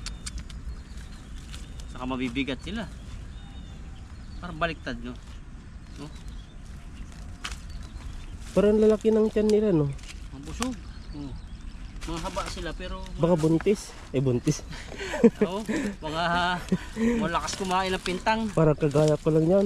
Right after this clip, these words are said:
Speaker 2: Malaki ang tiyan. <laughs>
Speaker 1: Pero ano, nabalik na yung ano ni Ethan, uti. Kaya baka mawala na uli yan.
Speaker 2: <laughs>
Speaker 1: Yung tiyan mo.
Speaker 2: Kaya nga,
Speaker 1: Kasi
Speaker 2: pag nagka-,
Speaker 1: nakapahinga eh.
Speaker 2: pag nagkakauti po kami, parang ano eh. Parang,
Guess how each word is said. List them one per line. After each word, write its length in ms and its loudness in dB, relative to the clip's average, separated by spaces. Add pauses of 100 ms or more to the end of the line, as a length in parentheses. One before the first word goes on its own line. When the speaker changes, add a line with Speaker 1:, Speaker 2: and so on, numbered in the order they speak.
Speaker 2:
Malaki 320 4
ang 160 4
tiyan. 240 8 (640)
<laughs> 560 2
Speaker 1:
Pero 320 6
ano, 320 6 (400)
nabalik 400 2
na 160 0
yung 320 0
ano 160 0
ni 160 -4
Ethan, 320 0 (160)
uti. 400 -2
Kaya 640 4 (320)
baka 240 0
mawala 400 6
na 80 -2
uli 240 -2
yan. 240 0 (520)
Speaker 2:
<laughs> 280 6
Speaker 1:
Yung 280 6
tiyan 240 4
mo. 160 4 (520)
Speaker 2:
Kaya 280 8
nga, 200 8
Speaker 1:
Kasi 80 -2
Speaker 2:
pag 80 2
nagka-, 120 6
Speaker 1:
nakapahinga 480 4
eh. 100 2 (180)
Speaker 2:
pag 200 2
nagkakauti 560 4
po 120 -4
kami, 200 4
parang 400 2
ano 240 2
eh. 160 0 (880)
Parang, 280 4